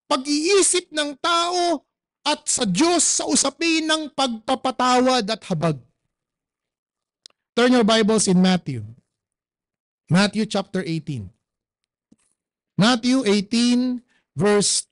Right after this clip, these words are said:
twenty-one to thirty-five. It is a, a very familiar parable Then Peter came up and said, "Lord, how often will I o-, will my brother sin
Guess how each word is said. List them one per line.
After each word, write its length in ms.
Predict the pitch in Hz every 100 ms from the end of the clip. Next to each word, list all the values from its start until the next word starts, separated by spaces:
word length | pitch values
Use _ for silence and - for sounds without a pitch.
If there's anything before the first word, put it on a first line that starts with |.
| -
twenty-one 960 | 208 247 226 233 226 226 226 233 226 - _ _ -
to 80 |
thirty-five. 720 | 175 185 170 160 190 214 233 220 165 _ _ _ _ _
It 160 | 180 190
is 160 | 196
a, 160 | 202 170 147 - _ _ _ _ _ -
a 160 | 170
very 640 | 156 220 240 240 240 240 220 _ _ _
familiar 560 | - 180 214 226 220 196
parable 720 | 220 226 226 202 220 226 220 - _ _ _ _ _ _ _
Then 160 | 214 214
Peter 400 | 254 320 311 302
came 320 | - 269 269
up 240 | 240 254
and 160 | 233 220
said, 480 | 214 226 202 160 123
"Lord, 480 | 170 254 269 269 180
how 240 | 240 247 247
often 400 | 233 233 240 226
will 160 | 220
I 80 | 214
o-, 320 | 220 208 208 _
will 240 | 202 214 208
my 160 | 202
brother 400 | 160 202 196 202
sin 480 | 185 - 208 196 185